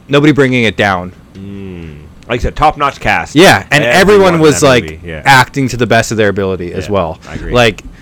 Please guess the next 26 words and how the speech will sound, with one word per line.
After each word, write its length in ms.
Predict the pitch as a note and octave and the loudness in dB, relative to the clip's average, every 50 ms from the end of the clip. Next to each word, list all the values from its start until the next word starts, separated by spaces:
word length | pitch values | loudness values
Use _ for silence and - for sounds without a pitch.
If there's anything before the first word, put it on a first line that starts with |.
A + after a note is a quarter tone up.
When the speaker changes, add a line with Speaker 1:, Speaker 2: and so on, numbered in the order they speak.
| - - - - | -20 -20 -10 -2
Speaker 1:
Emily 300 | A#2+ B2+ C#3+ E3+ F#3 F3 | 0 2 4 4 4 4
Blunt, 460 | B2+ A2 G#2 G#2 A2 C#3+ F3+ - - - - - - - - - - | 4 2 2 2 2 2 0 -4 -10 -16 -20 -20 -20 -20 -20 -20 -16
her 320 | - - C3+ C#3 D3+ E3+ - | -6 0 4 4 6 4 4
interrogation 760 | - C#3+ C#3+ B2+ - C#3 C#3 C3+ A2+ A2+ A2 A2+ - D3+ C#3+ | 4 2 2 4 4 6 6 6 4 4 2 2 0 -4 -6
scene 360 | - - E3 E3+ F#3 G3 F3 - - - - - - - - - - - - - - | -4 -2 -2 0 0 -2 -4 -8 -14 -20 -20 -20 -20 -20 -20 -20 -20 -20 -20 -20 -16
might 320 | - A2 G#2 A#2+ B2+ B2 | -14 -10 -4 0 2 2
have 80 | A#2+ G#2+ | 4 2
been, 120 | F#2 G#2+ | 2 0
like, 220 | G#2+ G#2 G2 - - | 0 0 -2 -2 -2
my 120 | A2 G2+ | -4 -4
favorite 260 | - - G#2+ F#2+ E2+ | -2 -2 -2 -2 -4
scene 300 | - - G2+ F#2 F2+ F#2 F#2 | -6 -6 -6 -6 -6 -8 -10
Speaker 2:
Oh, 60 | F2+ | -8
Speaker 1:
of 80 | F2+ F2+ F#2 | -6 -4 -4
the 60 | G2+ | -2
Speaker 2:
yeah? 0 | |
Speaker 1:
movie, 280 | G2+ G2 F2+ F2+ F2 E2+ | -2 -2 -2 -4 -4 -4
when 140 | G#2+ A2 | -4 -4
she 80 | G#2+ G#2+ | -2 -2
Speaker 2:
Yeah. 40 | A2 | -2
Speaker 1:
just 160 | A#2 A2 - | -2 -2 -2
turns 220 | - A#2+ A#2 G#2+ A#2 | 0 0 0 0 0
it 60 | G#2+ | 0
around 280 | G#2 G#2 G2 G2+ A2 B2 | 2 2 0 0 0 0
on 80 | B2+ | 2
them. 180 | C3+ C#3+ D3+ | 0 0 -2